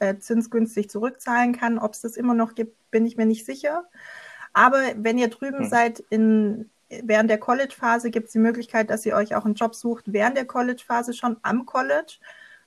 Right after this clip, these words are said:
Speaker 1: äh, und Geld dazu zu verdient. Und in der zweiten Halbjahr verdient ihr ja auch Geld, wenn ihr einen Job oder ein Praktikum habt und könnt euch dadurch dann über Wasser halten.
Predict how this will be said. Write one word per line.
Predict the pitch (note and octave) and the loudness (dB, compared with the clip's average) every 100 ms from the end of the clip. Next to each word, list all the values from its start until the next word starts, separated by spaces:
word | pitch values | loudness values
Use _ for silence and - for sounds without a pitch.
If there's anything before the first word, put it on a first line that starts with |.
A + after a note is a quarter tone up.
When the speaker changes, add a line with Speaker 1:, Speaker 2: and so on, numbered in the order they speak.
| - | -4
Speaker 1:
äh, | G#3+ A3 | 0 0
und | A3 A3 A3 - | 2 0 0 0
Geld | A3 A3+ | 2 4
dazu | A3+ A3 A#3+ | 0 -2 -4
zu | A3+ A3+ | -4 -2
verdient. | A3 A3 A#3 A3+ | -2 2 0 0
Und | G3 G#3+ | -2 0
in | G#3 | 0
der | G3 | 0
zweiten | - F#3+ G3 G3+ G3 F#3 - | -2 -2 0 -2 -2 -4 -6
Halbjahr | G3+ G3 G3 F#3+ F#3 F#3+ F#3+ | -2 -2 0 0 2 0 -2
verdient | - F#3 G#3 G#3 | -6 -4 -2 0
ihr | F#3+ | 2
ja | F3 F#3 | 2 0
auch | - | -4
Geld, | - F#3 G3 | -2 -4 -4
wenn | F#3 | -4
ihr | F3 E3+ E3 - | -2 -2 -4 -4
einen | F3+ | -6
Job | F#3+ - - | -6 -8 -8
oder | - E3 | -6 -4
ein | E3+ G3+ | -4 -6
Praktikum | - - F#3 F3+ F#3 | -8 -8 -10 -8 -8
habt | E3+ - _ | -8 -12 _
und | E3+ E3+ - _ - | -10 -10 -12 _ -12
könnt | F3 F3+ | -10 -8
euch | F3+ | -8
dadurch | E3+ F3+ F3+ - | -6 -6 -8 -10
dann | - F3 | -8 -6
über | G3 E3+ | -4 -4
Wasser | E3+ - G3 | -6 -10 -12
halten. | E3+ F3+ | -12 -14